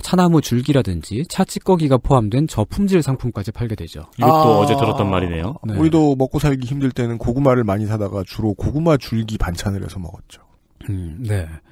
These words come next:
Speaker 2: 고구마 줄기 반찬 안 그래도 얼마 전에 어머니가 해주셨는데 맛있더라고요.
Speaker 3: 네, 저 미역 줄기랑 고구마 줄기 짱 좋아했어요.
Speaker 2: 음.
Speaker 3: 왜냐면 미안하다고 부모님이 거기에는, 어, 미원을 팍팍 쳤거든요.
Speaker 2: 그죠.
Speaker 1: <laughs>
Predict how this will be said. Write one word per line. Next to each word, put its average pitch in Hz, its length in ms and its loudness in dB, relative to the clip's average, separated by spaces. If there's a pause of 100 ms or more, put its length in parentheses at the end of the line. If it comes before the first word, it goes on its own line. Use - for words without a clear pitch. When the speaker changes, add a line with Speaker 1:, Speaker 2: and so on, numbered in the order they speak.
(200)
Speaker 2:
고구마 127 280 4
줄기 110 200 -2
반찬 95 280 -2
안 87 100 -2
그래도 87 260 -4
얼마 87 220 -2
전에 82 160 -4
어머니가 80 260 -4
해주셨는데 87 340 -6
맛있더라고요. 78 500 -14 (120)
Speaker 3:
네, 101 340 -4
저 123 120 -4
미역 123 240 4
줄기랑 117 260 0
고구마 110 220 -2
줄기 98 160 -4
짱 123 160 -2
좋아했어요. 90 400 -4 (160)
Speaker 2:
음. - 80 -10 (240)
Speaker 3:
왜냐면 127 440 4 (840)
미안하다고 131 540 6
부모님이 123 420 0
거기에는, 113 720 0
어, 98 280 -4
미원을 123 340 2
팍팍 - 220 -2
쳤거든요. 78 400 -8 (240)
Speaker 2:
그죠. 92 180 -6
Speaker 1:
<laughs> 156 80 -4